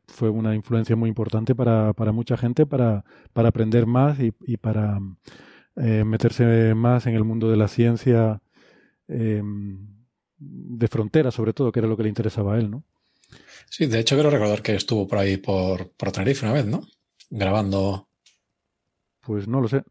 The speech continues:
Speaker 1: a mí no, no me pilló.
Speaker 2: Yo recuerdo que... Ten-, es que no, no recuerdo que estaba hablando, pero yo c-, creo recordar que en algún programa entrevistaba a Rafa Rebolo y había estado en el Herschel y por ahí.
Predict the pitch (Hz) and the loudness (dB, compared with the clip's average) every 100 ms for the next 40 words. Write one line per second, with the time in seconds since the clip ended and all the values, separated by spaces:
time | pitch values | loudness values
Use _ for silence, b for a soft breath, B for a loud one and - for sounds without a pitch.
0 | - 127 113 120 127 127 120 117 120 113 | -8 -4 -2 -2 -2 -2 -2 -2 -2 0
1 | 107 120 - _ b b b b b _ | 0 -2 -6 _ b b b b b _
2 | - 123 - 113 107 127 131 139 147 147 | -2 -2 -2 -2 0 2 2 0 -4 -10
3 | - _ _ 151 - - 127 127 139 120 | -18 _ _ -12 -8 -4 -2 0 0 0
4 | 127 131 127 110 120 131 123 107 104 104 | 2 2 0 2 2 2 2 2 0 -2
5 | - 143 117 117 113 110 113 113 110 104 | -8 -10 -4 0 2 2 0 2 0 0
6 | 107 104 95 92 107 107 110 110 117 110 | 0 -2 -2 -2 -2 0 0 0 0 0
7 | 101 104 - 104 101 - - 95 120 110 | 0 -2 0 0 0 -2 -2 0 2 2
8 | 101 95 98 104 - 104 101 95 95 87 | 2 0 0 -2 -2 -4 -2 -2 -4 -4
9 | - 120 - 104 95 92 92 95 101 | -2 0 0 0 -2 -6 -6 -6 -8